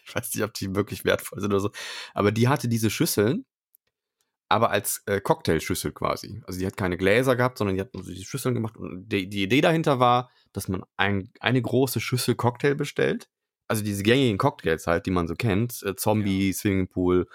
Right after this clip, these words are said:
Speaker 1: Mai Tai. Ähm, heißt der Mai Tai? Nee, wie heißt der? Doch, heißt der Mai
Speaker 2: Ist ja
Speaker 1: Tai?
Speaker 2: egal.
Speaker 1: Ist egal.
Speaker 2: Äh,
Speaker 1: Ich, ich,
Speaker 2: Cocktails
Speaker 1: ich,
Speaker 2: halt.
Speaker 1: ich, ich, äh, und, und, ähm, und dann hast du diese Schüssel bekommen und vier Strohhalme.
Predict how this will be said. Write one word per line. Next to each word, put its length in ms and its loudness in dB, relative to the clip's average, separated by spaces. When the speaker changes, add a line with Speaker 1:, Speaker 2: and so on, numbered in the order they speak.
Speaker 1:
Mai 220 2
Tai. 520 2
Ähm, 180 2
heißt 240 -2
der 60 0
Mai 120 0
Tai? 200 -4
Nee, 220 -4
wie 40 -4
heißt 220 -6
der? 140 -10
Doch, 140 -4
heißt 180 -4
der 80 -2
Mai 80 -4
Speaker 2:
Ist 100 2
ja 80 6
Speaker 1:
Tai? 80 4
Speaker 2:
egal. 440 4
Speaker 1:
Ist 60 0
egal. 400 4
Speaker 2:
Äh, 60 0
Speaker 1:
Ich, 80 2
ich, 60 6
Speaker 2:
Cocktails 440 2
Speaker 1:
ich, 60 -6
Speaker 2:
halt. 300 -8
Speaker 1:
ich, 360 -2
ich, 200 -10
äh, 380 0
und, 260 0
und, 440 -2
ähm, 520 2
und 100 0
dann 180 2
hast 140 -2
du 40 0
diese 180 0
Schüssel 240 -2
bekommen 400 0
und 180 -4
vier 160 2
Strohhalme. 600 0